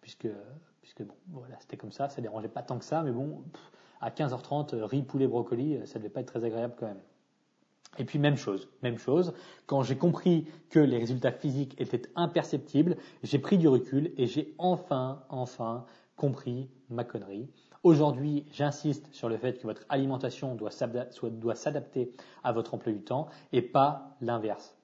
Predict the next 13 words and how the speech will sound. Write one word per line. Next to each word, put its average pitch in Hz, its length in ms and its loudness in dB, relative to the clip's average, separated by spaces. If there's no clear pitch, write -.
Et 135 80 4
si 180 180 4
je 127 80 4
raconte 113 320 0
tout 123 100 -2
ça, 226 300 2
c'est 143 120 -2
parce - 160 0
que 190 100 10
j'ai 127 140 6
l'expérience 151 720 0
quelque 165 240 4
part. 127 340 -2